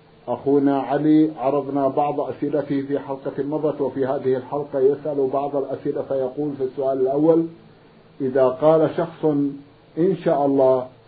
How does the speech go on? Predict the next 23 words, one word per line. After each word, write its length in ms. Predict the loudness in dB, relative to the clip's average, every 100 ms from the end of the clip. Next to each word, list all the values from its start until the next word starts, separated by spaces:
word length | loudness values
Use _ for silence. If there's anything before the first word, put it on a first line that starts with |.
| -2
سأذهب 500 | 0 0 -2 -2 0
هذا 400 | 0 2 0 0
العام 360 | -2 -2 0 0
للحج"، 420 | 0 0 -2 -2 -6 -20 -20 -20 -20 -20 -2
فوافته 680 | 2 4 4 2 -2 -6 -2
المنية 680 | 0 2 2 2 4 2 0 -4 -2
قبل 340 | -2 2 0
موسم 440 | 2 2 2 2 0
الحج، 300 | -2 -4 -4 -8 -20 _ _ _ -2
فماذا 760 | 0 2 2 0 0 0 2
على 640 | 0 0 2 4 4 4 4
ذوي 240 | 4 4
الأهل، 800 | 6 2 0 -8 -2 -2 -2 -4 -4 -4
فماذا 440 | 0 2 2 0
على 400 | 0 0 2 2 2
ذويه 540 | 2 2 0 -2 -6 -10 -16 -8 -2
أن 240 | 2 4
يفعلوا؟ 560 | 2 0 0 2 2 -2 -10 _ _ 0
هل 160 | 2
عليهم 480 | 2 2 2 0 -2
أن 140 | -4
يحجوا 440 | -4 -4 -2 0 0
عنه؟ 220 | -2